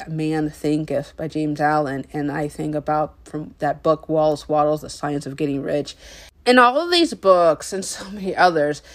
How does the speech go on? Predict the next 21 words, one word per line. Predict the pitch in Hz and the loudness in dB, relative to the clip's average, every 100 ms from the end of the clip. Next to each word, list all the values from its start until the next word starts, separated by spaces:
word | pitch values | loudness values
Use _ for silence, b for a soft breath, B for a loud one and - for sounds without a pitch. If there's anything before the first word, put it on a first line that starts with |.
| B - | B 4
it | 240 - | 4 6
always | 226 240 247 285 320 | 4 6 4 2 -2
goes | - 220 233 240 220 - - | 2 4 6 4 0 -16 0
back | 180 156 170 - _ - | 4 4 4 -4 _ -10
to, | - 160 151 - b b | -2 0 0 -2 b b
how | - 196 220 | 2 2 2
are | |
you | 220 214 208 | -2 -4 -6
thinking? | - 160 - 143 b b _ | -2 -4 -2 -6 b b _
What | 190 202 | 4 4
are | |
you | 220 226 220 | 0 -2 -2
thinking | - 185 190 170 | -2 0 2 0
about? | 135 156 151 139 b b | 2 4 4 4 b b
How | - 208 214 | 2 4 6
are | 233 | 4
you | 226 226 | 0 -2
limiting | 190 180 180 175 | 0 2 2 2
yourself? | 165 160 - 156 147 151 b b _ | 2 0 2 4 4 0 b b _
If | 208 202 | 4 4
you | 214 214 240 269 269 254 262 | -4 -2 0 0 0 0 -4